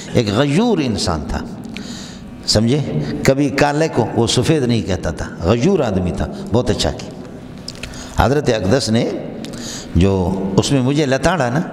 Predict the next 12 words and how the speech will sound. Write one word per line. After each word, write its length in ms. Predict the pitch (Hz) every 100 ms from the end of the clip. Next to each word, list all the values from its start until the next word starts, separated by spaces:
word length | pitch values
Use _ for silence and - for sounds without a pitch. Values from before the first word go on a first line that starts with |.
| - - - - -
तो 80 | 117
मैं 160 | 185
यहाँ 220 | 226 180 175
से 100 | 165
जब 200 | 151 123
गया, 140 | 156
उसकी 240 | 170 - 120
जनाजे 380 | 117 135 156
पर 180 | 165 117
गया, 220 | 87 98 - - - -
जनाजे 400 | 110 131 127 104
पे, 140 | 78